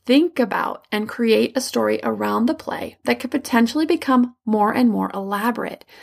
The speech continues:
You can ask things like, "There's a big block here. What do you think we should do with it?" Or, "What should we build with these blocks over here?" Asking questions, letting the child take the lead in the play.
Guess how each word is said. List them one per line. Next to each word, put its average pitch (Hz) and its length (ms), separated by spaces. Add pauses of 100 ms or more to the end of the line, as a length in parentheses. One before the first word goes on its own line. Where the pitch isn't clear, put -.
(200)
You 247 120
can 254 260
ask 240 420
things 214 300
like, 208 180
"There's 262 240
a 339 60
big 302 340
block 262 380
here. 233 160
What 269 120
do 427 60
you 440 80
think 427 280
we 392 60
should 262 320
do 294 220
with 339 240
it?" - 340
Or, 220 300 (460)
"What 226 280
should 381 180
we 339 120
build 277 240
with 269 220
these 320 240
blocks 240 420
over 262 220
here?" 262 480 (340)
Asking 339 500
questions, 247 800 (300)
letting 240 340
the 330 80
child 233 380
take 208 260
the 220 100
lead 196 320
in - 100
the 214 80
play. - 520